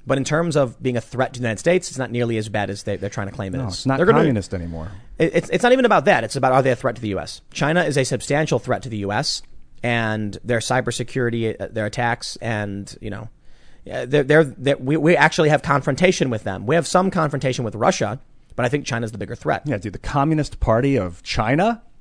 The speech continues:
Speaker 2: is some co-, one-party system, has control of their entire c-, government. That's
Speaker 1: Yeah.
Speaker 2: so weird.
Speaker 1: Yep, the party. Yeah, so
Speaker 2: Oh,
Speaker 1: no,
Speaker 2: come
Speaker 1: uh,
Speaker 2: on.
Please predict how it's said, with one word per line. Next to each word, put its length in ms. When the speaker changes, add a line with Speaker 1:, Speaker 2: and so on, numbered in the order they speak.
Speaker 2:
is 140
some 200
co-, 300
one-party 640
system, 420
has 180
control 380
of 40
their 120
entire 520
c-, 120
government. 480
That's 120
Speaker 1:
Yeah. 220
Speaker 2:
so 140
weird. 500
Speaker 1:
Yep, 260
the 100
party. 440
Yeah, 140
so 160
Speaker 2:
Oh, 60
Speaker 1:
no, 180
Speaker 2:
come 80
Speaker 1:
uh, 40
Speaker 2:
on. 260